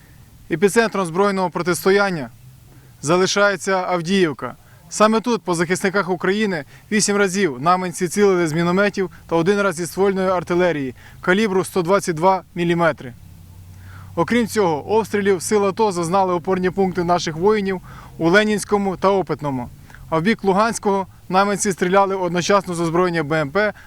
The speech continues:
гранатометів та кулеметів. На Маріупольському напрямку бойовики били по українським позиціям поблизу Мар'їнки, Водяного та Гранітного, при цьому використовуючи гранатомети, стрілецьку зброю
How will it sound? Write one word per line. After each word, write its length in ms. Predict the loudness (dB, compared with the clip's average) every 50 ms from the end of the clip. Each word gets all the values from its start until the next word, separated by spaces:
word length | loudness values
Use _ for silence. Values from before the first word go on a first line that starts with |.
| -16 -6
гранатометів 720 | -2 0 0 0 0 -2 -4 -2 0 0 0 0 -4 -6
та 120 | -6 -8 -6
кулеметів. 600 | -2 0 0 2 2 0 -2 -2 -4 -8 -14 -14 -16 -20 -20 -20 -20 -20 -20 -20 -20 -20 -20 -20 -20 -20 -14 -6 -2
На 80 | 0
Маріупольському 680 | 2 2 2 2 2 0 0 -2 -4 -4 -4 -6 -4 -2
напрямку 580 | 0 0 0 0 -2 -6 -8 -8 -12 -12 -12 -14 -14 -20 -20 -20 -20 -20 -10 0
бойовики 480 | 2 4 4 4 4 2 0 0 0 0
били 280 | 0 0 0 0 0
по 160 | -2 0 0 -2
українським 540 | 0 0 -2 -2 -2 -4 -6 -6 -6 -6
позиціям 600 | -4 -2 0 0 0 0 0 -2 -4 -4 -4 -6 -8 -12 -20 -20 -20 -14 -6 -2
поблизу 380 | 0 2 4 4 2 2 0
Мар'їнки, 600 | 2 2 2 2 2 0 -4 -4 -2 -2 -2 -2 -2 -2
Водяного 480 | -2 0 2 2 2 2 2 2 0
та 120 | 0 -2 -2
Гранітного, 580 | -2 0 0 0 -2 -4 -4 -6 -10 -10 -10 -14 -20 -20 -20 -20 -20 -20 -20 -20 -14 -4
при 120 | -2 0 2
цьому 280 | 4 2 2 2 2
використовуючи 760 | -2 -2 -2 0 -2 -2 0 0 0 2 2 0 0 -2 -4
гранатомети, 720 | -4 -2 -2 -2 -2 -2 -2 0 2 0 0 0 -2 -6 -6 -8 -16 -20 -20 -20 -10
стрілецьку 500 | -2 2 2 4 4 2 0 0 -2 -2
зброю 460 | 0 2 4 4 4 4 2 0